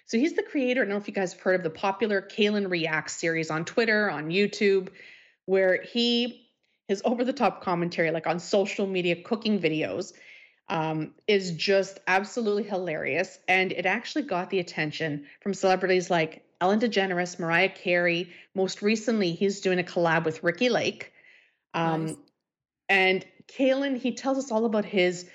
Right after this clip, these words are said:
Speaker 1: transition from viral success to television broadcast, plus his secret to great home cooking and a few fun food memories.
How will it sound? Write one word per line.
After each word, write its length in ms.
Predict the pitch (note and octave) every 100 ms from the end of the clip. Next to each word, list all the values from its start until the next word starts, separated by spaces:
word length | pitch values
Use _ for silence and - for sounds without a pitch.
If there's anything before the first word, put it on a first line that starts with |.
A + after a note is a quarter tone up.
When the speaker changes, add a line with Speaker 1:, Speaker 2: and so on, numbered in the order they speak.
| - -
Speaker 1:
transition 760 | A3 G3+ G3+ F#3 - F#3 F3+ F3 _ _ _ -
from 260 | F3 E3+
viral 440 | F3+ F3 F3+ A3 A#3+
success 520 | B3 A#3+ - F#3 -
to 80 | -
television 560 | - G3+ G3+ G3+ G#3
broadcast, 680 | G3 D#3+ D#3+ - D#3+ D#3+ E3 - - - _ _ -
plus 240 | C#4 C#4+
his 180 | C#4+ -
secret 300 | G#3+ G#3+ F#3
to 80 | G#3
great 280 | E3+ F3 F3
home 180 | C4
cooking 480 | C#4+ G#3+ A3 G#3+ A3 - C#4
and 360 | D4 G3+ G3+ -
a 100 | F3
few 440 | E3+ - G3+ A#3 A#3+
fun 460 | - B3 G3 G3+
food 300 | G#3 F3+ F3
memories. 540 | E3+ D#3 D3 - -